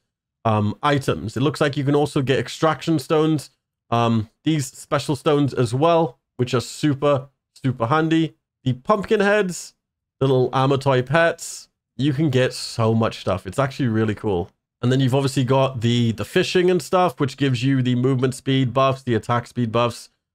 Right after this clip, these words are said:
um, even the pumpkin candy cop, which gives you huge, like, boss just hit damage and stuff. And then finishing up, you've got the, the new Amatoi. You've got the pumpkin,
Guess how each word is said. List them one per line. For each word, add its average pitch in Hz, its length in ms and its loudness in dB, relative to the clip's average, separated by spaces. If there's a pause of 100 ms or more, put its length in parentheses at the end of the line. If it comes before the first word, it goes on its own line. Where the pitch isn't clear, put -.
(100)
um, 120 240 2
even 190 260 2
the 233 60 4
pumpkin 185 600 0
candy 160 500 0
cop, 92 400 -4
which 127 180 -6
gives 127 220 -2
you 120 220 0 (560)
huge, 190 680 2 (360)
like, 123 280 -2
boss 156 480 0
just - 220 -6
hit - 240 0
damage 113 400 0
and 110 140 -4
stuff. - 440 -4 (240)
And 123 120 0
then 120 80 2
finishing 131 440 -2
up, 120 220 0
you've 120 160 0
got 110 260 -2
the, 113 200 0
the 107 180 -2
new 120 180 2
Amatoi. 104 560 0
You've 92 120 -6
got 113 100 -6
the 90 60 -12
pumpkin, 175 640 0